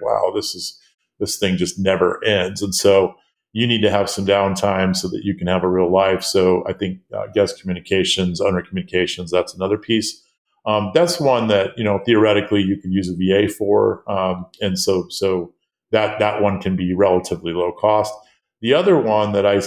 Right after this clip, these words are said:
I see most common, though, is operations. And if you're a, a, a profile, meaning a personality that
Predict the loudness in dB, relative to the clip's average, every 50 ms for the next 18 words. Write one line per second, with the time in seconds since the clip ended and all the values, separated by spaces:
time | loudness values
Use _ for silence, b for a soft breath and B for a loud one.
0 | -2 -2 -2 0 0 -2 0 2 2 2 2 0 -4 -6 -2 0 0 0 0 -4
1 | -4 -2 0 0 2 0 0 2 2 2 2 2 2 2 2 2 2 2 2 2
2 | 2 2 2 0 0 -4 -6 -6 -8 -10 -12 -12 -10 -6 -2 0 0 0 0 -2
3 | -4 -8 -12 _ _ _ _ _ _ _ _ -8 -8 -6 0 2 4 4 4 4
4 | 2 -2 -6 -4 -2 0 0 -2 -4 -8 -16 _ _ _ -8 -8 -6 -6 -8 -8
5 | -8 -2 2 2 2 4 2 2 2 4 4 4 2 2 0 -2 -2 -2 -2 -2
6 | 0 0 0 -2 0 0 0 0 0 -2 0 0 2 2 2 2 4 4 2 2
7 | 2 2 0 0 0